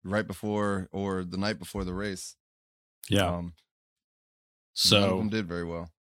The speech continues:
Speaker 2: No, they, yeah, no. So we line up. Max and Checo are the only ones on mediums. Everyone else is on softs.
Speaker 1: Yeah, it,
Speaker 2: Um,
Speaker 1: that was interesting 'cause they were kind of mentioning how it's like, at this point,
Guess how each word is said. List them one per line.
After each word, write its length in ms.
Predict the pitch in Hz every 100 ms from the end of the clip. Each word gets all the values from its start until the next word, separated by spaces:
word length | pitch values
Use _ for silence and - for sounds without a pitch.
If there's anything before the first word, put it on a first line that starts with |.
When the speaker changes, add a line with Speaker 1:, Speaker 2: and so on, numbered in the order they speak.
| _ _ _
Speaker 2:
No, 300 | 85 82 65 - -
they, 160 | 78 - 95 _ -
yeah, 220 | 62 52 -
no. 220 | 78 64 - -
So 220 | - 113 104
we 140 | 98
line 320 | 110 135 147
up. 240 | 135 131 107
Max 380 | 110 131 - 165
and 100 | 135
Checo 560 | 151 - 151 151 151
are 140 | 117 110
the 160 | 104
only 280 | - 135 160
ones 260 | 151 143 127
on 140 | 113
mediums. 640 | 113 110 98 95 92 90 - _
Everyone 340 | 139 113 110 95
else 200 | 90 -
is 100 | 67
on 160 | 69
softs. 540 | - 62 50 - - - _ _ _ _ _ _ _ _ -
Speaker 1:
Yeah, 320 | 156 156 87
it, 140 | 143
Speaker 2:
Um, 200 | 127 131
Speaker 1:
that 160 | 143 185
was 140 | 202 143
interesting 540 | 156 147 143 127 110
'cause 320 | 120 117 95
they 160 | 98 127
were 120 | 123
kind 200 | 147 156
of 80 | 123
mentioning 440 | 123 135 131 113
how 180 | 107 104
it's 160 | 98 107
like, 300 | 101 92 110
at 160 | -
this 140 | 143 -
point, 420 | - 131 110